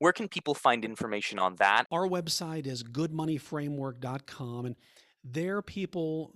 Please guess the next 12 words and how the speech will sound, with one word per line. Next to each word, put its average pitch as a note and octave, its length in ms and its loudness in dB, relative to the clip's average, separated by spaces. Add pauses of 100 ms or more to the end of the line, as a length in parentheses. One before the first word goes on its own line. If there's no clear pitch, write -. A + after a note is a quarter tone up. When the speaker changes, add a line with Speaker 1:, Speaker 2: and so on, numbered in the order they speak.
Speaker 2:
can D3+ 200 -4
download C#3 680 -2
some B2+ 220 -4
valuable C#3 480 -4
free D#3 320 -6
resources. B2+ 920 -4
And C#3+ 140 -4 (500)
the C#3+ 140 -4
goal D#3+ 480 2
that E3 80 0
we D3+ 180 -2
have, A#2+ 560 -8